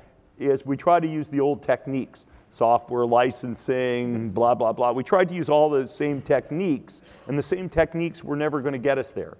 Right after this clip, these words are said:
We had the wrong monetization ro-, model, we had the wrong delivery model, all of that, and it's because we didn't build new capability. In the cloud, I give you exactly the opposite answer. We built the new capability,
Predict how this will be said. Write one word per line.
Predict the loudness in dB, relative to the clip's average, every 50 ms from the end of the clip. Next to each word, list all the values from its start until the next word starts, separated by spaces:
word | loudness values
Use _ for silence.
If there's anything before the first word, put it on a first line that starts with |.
| _ _ _ _ _ -10
We | -2 0 2
had | 2 2
the | 2 2
wrong | 4 6 6 6 4 2
monetization | 2 0 0 0 -2 -6 -8 -6 -2 -2 -2 -2 -2 -4 -8 -6 -2
ro-, | 0 2 2 2 2 0 -2
model, | 0 2 2 4 4 2 0
we | 0 -2 -4
had | -4 -4 -4
the | -6
wrong | -4 0 4 4 6 6 4 2 0 0
delivery | -2 0 0 0 -2 -2 -2 -4 -2
model, | 0 0 2 2 2 2 2 0 0 -2 -8 -20 -20 _ _ _ 2
all | 4 6 6 6 4 4
of | 4
that, | 2 2 0 -2 -4
and | -4 -4 -4
it's | -4 -6
because | -8 -8 -2 0 0 0 0
we | 0 2 2 2 2 0 -2 -10 -20 _ -20 -20 _ _ _ 0
didn't | 2 2 2 2 -2 -4 -2 0
build | 2 2 2 2 0
new | -2 -6 -6 -4
capability. | -2 -2 -2 -2 -2 -6 -4 0 2 2 2 2 0 -2 -6 -12 -18 _ _ _ _ _ _ _ _
In | -6 -2 -2
the | -2 -2
cloud, | 0 4 4 6 6 6 6 4
I | 0
give | -2 -4 -6
you | -6
exactly | -6 -4 0 2 2 2 2 2 0 -2 -2 0
the | 2 2
opposite | 4 4 4 2 -2 -6 -4 -4 -2
answer. | -2 -2 -4 -4 -6 -6 -8 -8 -10 -16 _ _ -6
We | -4 -4 -4
built | -4 -4 0 4 6 6 6 6 2 -2
the | -6
new | -4 -2 -4 -4 -4
capability, | -4 -4 -4 -4 -4 -6 -4 -2 0 0 2 0 0 -2 -6 -8